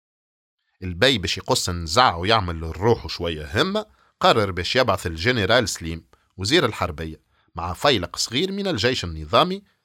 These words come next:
في الترينو الجندوب. المهمة متاع الجنرال سليم واضحة، تجنيد قوات من قبائل الكيف والرقبة ومعاقبة المخالفين من قبيلة خمير وإحلال الأمن في الجهة. نهار سبعة أفريل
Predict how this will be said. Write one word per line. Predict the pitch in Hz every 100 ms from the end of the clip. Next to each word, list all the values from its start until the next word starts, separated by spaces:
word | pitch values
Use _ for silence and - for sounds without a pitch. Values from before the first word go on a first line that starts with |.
| _
في | -
الترينو | 156 - 80 104 131
الجندوب. | 117 104 98 80 76 - _ _ _ _ _ _ _ _ _ _ _
المهمة | 95 92 113 175 110
متاع | 90
الجنرال | 90 92 127 87 117 135
سليم | - 170 120
واضحة، | 87 80 - - _ _ _ _ _
تجنيد | - 101 87 143 123
قوات | - 92 85 123 175 -
من | 165
قبائل | - 107 110 95
الكيف | 87 82 120 104 -
والرقبة | 160 107 113 147 180 - _ _
ومعاقبة | 135 160 104 107 - 156 117
المخالفين | 95 87 85 131 127 104 113 92
من | 82 139
قبيلة | 143 87 92 80 -
خمير | - 95 151 208 - _ _ _
وإحلال | 208 - - 107 143
الأمن | 95 - 143 165
في | -
الجهة. | 107 78 80 64 _ _ _ _ _ _ _ _ _ _ _ _ _ _ _ _ 78
نهار | 73 92 175 180
سبعة | 113 113 87 85
أفريل | 78 87 78 78 71